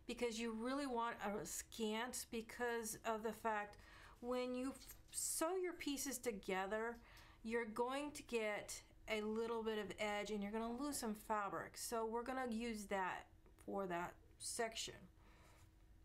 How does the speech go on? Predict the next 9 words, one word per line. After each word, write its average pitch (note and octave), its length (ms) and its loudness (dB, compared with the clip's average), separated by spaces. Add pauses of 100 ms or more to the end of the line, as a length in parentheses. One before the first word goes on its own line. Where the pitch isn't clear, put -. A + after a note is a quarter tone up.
(1300)
So - 240 2 (400)
that, D4 240 6 (120)
that D4+ 240 6
is E4+ 100 2
a D#4 80 4
way B3 240 2
to A3 180 -4
find A#3 580 2
your G#3 720 2